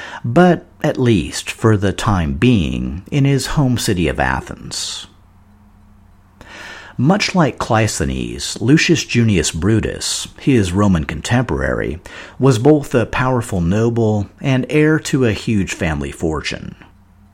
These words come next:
Both men were also well acquainted with the levers of political power. Cleisthenes by family history and personal experience,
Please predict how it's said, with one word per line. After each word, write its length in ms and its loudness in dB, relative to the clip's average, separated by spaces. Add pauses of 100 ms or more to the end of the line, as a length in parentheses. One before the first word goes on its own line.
Both 380 2
men 400 4
were 220 2
also 420 2
well 240 -2
acquainted 520 -2
with 260 0
the 180 2
levers 480 2
of 140 -6
political 420 -2
power. 760 -4 (560)
Cleisthenes 800 0
by 280 0
family 400 2
history 720 0
and 200 -4
personal 440 -2
experience, 1040 -4